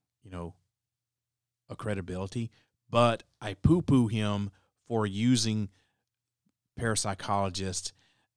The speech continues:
uh, on that sh-, T V show he was on. I wish I could remember the name of it,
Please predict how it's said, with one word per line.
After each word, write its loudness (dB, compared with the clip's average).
uh, -10
on -4
that -6
sh-, -2
T -10
V -4
show -2
he -8
was -10
on. -10
I -6
wish -2
I -12
could -8
remember -6
the -6
name -4
of -8
it, -16